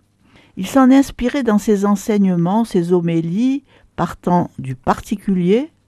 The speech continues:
de l'ordinaire de son auditoire, pour rejoindre l'Évangile dans la même simplicité de langage.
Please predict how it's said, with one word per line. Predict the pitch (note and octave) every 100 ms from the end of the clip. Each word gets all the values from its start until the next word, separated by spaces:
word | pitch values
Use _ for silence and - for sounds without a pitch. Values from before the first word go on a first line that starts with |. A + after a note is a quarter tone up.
| -
de | A#2+
l'ordinaire | C#3 E3 F3 F#3+ G3+ A#3+
de | A#3+
son | G#3 - F#3
auditoire, | F3+ F3 F3 F3 G3 C#4 - _ - _ -
pour | G#3
rejoindre | G3+ G3+ F3+ G3 A3+ G3 -
l'Évangile | E3+ A3 G3+ F3+ E3 D#3+ G#3+ G#3+ -
dans | D#3
la | D#3
même | D#3 F#3
simplicité | F#3 D#3+ D3+ - D#3 - D3 - E3
de | D3+
langage. | C#3+ C#3+ C#3 B2+ B2+ C#3 - -